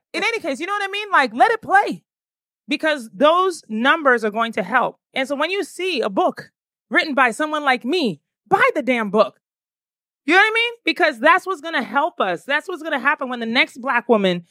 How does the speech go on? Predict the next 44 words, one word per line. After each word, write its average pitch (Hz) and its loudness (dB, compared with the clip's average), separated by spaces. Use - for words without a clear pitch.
comes 311 0
into 277 -4
the 233 -6
room 262 -2
and 202 -2
tries 240 -2
to 220 -6
sell 262 -2
her 247 -4
memoir. 233 -2
They're 202 -6
gonna 240 -6
be 220 0
like, 190 -2
"Oh, 311 4
well, 180 2
the 175 -8
success - -4
of 170 -2
Bose's 254 2
book. - 0
So 277 0
therefore, 285 2
we 233 0
are 320 8
going 359 -2
to 214 -10
give 220 2
you 202 -6
that 180 2
advance." 156 -4
And 277 0
that's 370 4
how 311 2
we 269 -4
make 254 -4
it 233 0
happen. 240 2
And 196 -4
so 262 2
my 233 0
promo 311 -6
tour 208 -4
was 196 -4